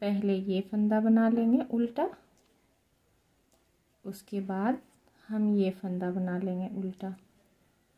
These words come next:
इसके बाद जो जाली वाला फंदा है, इसे भी हम उल्टा बनाएंगे।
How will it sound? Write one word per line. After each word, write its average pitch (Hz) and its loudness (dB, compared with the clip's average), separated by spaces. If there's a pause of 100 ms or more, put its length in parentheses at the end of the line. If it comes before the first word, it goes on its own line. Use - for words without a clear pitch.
(420)
इसके 208 -8
बाद 202 0
जो 233 4
जाली 240 6
वाला 247 4
फंदा 233 2
है, 247 4
इसे 202 -2
भी 196 2
हम 247 4
उल्टा 175 -4
बनाएंगे। 185 -4